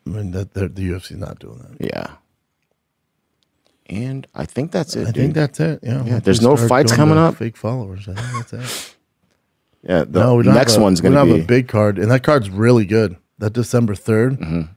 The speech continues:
Speaker 1: in, uh, Orlando, Florida, with Thompson and Kevin Holland's a great card. Brian Barberena.
Speaker 2: Oh, yeah, that's
Speaker 1: Rafael
Speaker 2: dope
Speaker 1: Dos
Speaker 2: fight.
Speaker 1: Anjos. You got, uh,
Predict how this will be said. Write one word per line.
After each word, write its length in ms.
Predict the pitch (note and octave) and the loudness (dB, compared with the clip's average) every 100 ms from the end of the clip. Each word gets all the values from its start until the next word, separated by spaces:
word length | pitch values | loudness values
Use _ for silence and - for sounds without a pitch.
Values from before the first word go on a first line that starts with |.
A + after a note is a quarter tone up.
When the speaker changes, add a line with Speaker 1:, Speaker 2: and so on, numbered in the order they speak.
| - | -10
Speaker 1:
in, 300 | G#2 G#2 G2 | -4 -2 -2
uh, 300 | F2+ F2+ - | -4 -8 -8
Orlando, 380 | G#2 G#2+ A2 G#2+ | -4 -2 0 0
Florida, 500 | - A2 A2 A#2+ A#2+ B2 | 0 0 4 2 0 -6
with 180 | G2+ | -12
Thompson 500 | - A2 A2+ - A#2 | -4 -4 -4 -2 -2
and 240 | G#2+ G2+ G2+ | -2 -4 -4
Kevin 240 | - G#2+ G2+ | -4 -2 -2
Holland's 340 | G#2 A2+ G2+ | -2 -4 -8
a 40 | F2+ | -6
great 240 | G2+ F#2 | -6 -4
card. 300 | G2+ G2+ F#2 _ _ _ _ _ _ | -4 -4 -6 _ _ _ _ _ _
Brian 260 | A#2+ A#2+ A#2 | 2 2 4
Barberena. 680 | A2 F#2+ A#2 C3 C3 B2 B2 | 0 0 2 4 6 4 4
Speaker 2:
Oh, 20 | |
yeah, 160 | D#2 E2 | 4 4
that's 260 | E2 - A2+ | 2 -2 -2
Speaker 1:
Rafael 300 | A#2 A#2+ A2 | -2 -2 -2
Speaker 2:
dope 120 | G2 | -4
Speaker 1:
Dos 100 | - | 2
Speaker 2:
fight. 200 | B2 C3 | 2 2
Speaker 1:
Anjos. 640 | B2+ B2 B2 B2 A#2 - _ _ _ | 4 6 6 4 0 -8 _ _ _
You 120 | - G#2+ | -8 -4
got, 260 | G2+ E2+ | -4 -4
uh, 440 | E2 C#2+ A1+ A1 | -8 -8 -8 -10